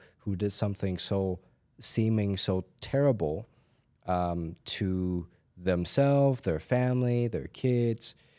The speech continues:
you know, whatever." I'm like, "How, how, I, how do I see the magnificence in this person?"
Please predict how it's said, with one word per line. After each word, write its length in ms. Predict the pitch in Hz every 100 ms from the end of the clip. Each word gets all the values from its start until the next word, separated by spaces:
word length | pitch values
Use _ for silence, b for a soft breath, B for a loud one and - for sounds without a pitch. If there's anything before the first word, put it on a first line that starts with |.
| b -
you 240 | 104 95
know, 160 | 92 87
whatever." 640 | 95 113 107 101 98 95 b b b
I'm 60 | 101
like, 240 | 101 - _ _
"How, 600 | - 107 120 143 160 165 160 _ _ _ _ _
how, 680 | - - 131 131 95 65 - - _ _ _ _ _ _ _ _ _ _ _ _ _ _ _ _ _
I, 180 | 98 98 - _ -
how 340 | - 113 123
do 180 | 127 113
I 140 | 95
see 240 | 98 - 107
the 100 | 98
magnificence 640 | 90 85 95 95 - 78
in 140 | 73 73
this 160 | 78
person?" 420 | - 80 80 -